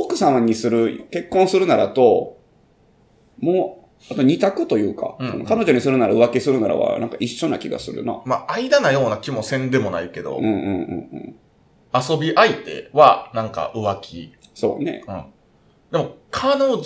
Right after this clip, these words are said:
Speaker 2: っていうのは、まあ、その個人のあれで、どっちも含んでるからな。
Speaker 1: そうやねんな。だって結婚してる人からしたら、
Speaker 2: その期間もあったわけですからね。
Speaker 1: あったし、もうすでに既婚者の立場からすれば、彼女っていうのはもう浮気相手、
Speaker 2: 浮気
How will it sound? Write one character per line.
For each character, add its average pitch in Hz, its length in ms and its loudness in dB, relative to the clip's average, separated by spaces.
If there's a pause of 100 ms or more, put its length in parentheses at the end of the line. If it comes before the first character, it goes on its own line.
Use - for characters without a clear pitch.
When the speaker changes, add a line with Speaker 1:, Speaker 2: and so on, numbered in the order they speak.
Speaker 2:
っ - 220 -10
て 165 100 -2
い 170 120 4
う 175 120 4
の 156 100 2
は、 123 140 8
ま 113 140 2
あ、 110 40 0
そ 175 120 -4
の 165 120 0
個 226 180 6
人 147 280 2
の 107 280 2
あ 117 60 4
れ 117 100 4
で、 113 260 -2
ど 120 140 0
っ - 80 -8
ち 226 120 -2
も 143 100 2
含 127 260 -6
ん 113 40 -6
で 113 60 0
る 110 100 -2
か 107 120 0
ら 202 80 8
な。 196 60 8
Speaker 1:
そ 143 80 10
う - 20 10
や 110 80 6
ね 98 120 -2
ん 98 80 -2
な。 107 200 0
だ 139 80 2
っ - 40 0
て 127 100 0
結 - 280 -6
婚 269 220 0
し - 40 -4
て 277 100 -2
る 302 80 0
人 - 140 0
か 127 100 4
ら - 80 0
し 101 60 -6
た 117 80 4
ら、 113 500 4
Speaker 2:
そ 214 140 0
の 208 100 2
期 226 100 0
間 143 180 10
も 104 100 2
あ - 20 -4
っ - 40 -4
た 104 60 -2
わ 107 100 0
け 95 80 -10
で 85 80 -8
す - 80 -14
か - 120 -12
ら 185 80 -10
ね。 - 360 -12
Speaker 1:
あ 127 120 2
っ - 140 -4
た 151 120 4
し、 143 540 -2 (400)
も 214 180 2
う 226 40 0
す 247 120 -2
で 370 100 4
に 208 140 2
既 - 160 -6
婚 330 160 8
者 - 160 6
の - 60 2
立 160 240 0
場 117 100 4
か 113 80 2
ら 113 80 4
す - 100 -2
れ 107 120 2
ば、 110 260 4
彼 208 220 6
女 117 100 4
っ - 80 -2
て - 100 -2
い 113 40 4
う 101 80 2
の 107 80 2
は 110 160 6
も 101 160 0
う 123 80 0
浮 123 140 6
気 - 20 6
相 127 160 12
手、 117 60 8
Speaker 2:
浮 - 20 4
気 139 60 2